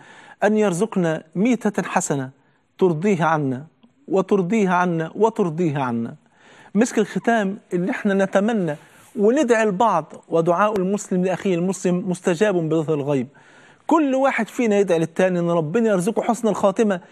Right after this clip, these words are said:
هتلاقي الملك بيقول: "آمين ولك بمثل". يمكن ربنا يرزقنا بحسن الختام ومسك الختام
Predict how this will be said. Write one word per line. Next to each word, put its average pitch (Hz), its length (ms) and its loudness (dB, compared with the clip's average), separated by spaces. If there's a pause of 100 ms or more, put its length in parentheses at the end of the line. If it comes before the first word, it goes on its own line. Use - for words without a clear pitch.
(160)
هتلاقي 247 380 0
الملك 214 260 0
بيقول: 233 300 0
"آمين 240 680 2 (440)
ولك 185 320 -2
بمثل". 151 380 -6 (560)
يمكن 180 280 0
ربنا 147 340 0
يرزقنا 131 340 -4
بحسن - 300 -10
الختام 135 460 -6 (440)
ومسك 160 380 0
الختام 143 540 -4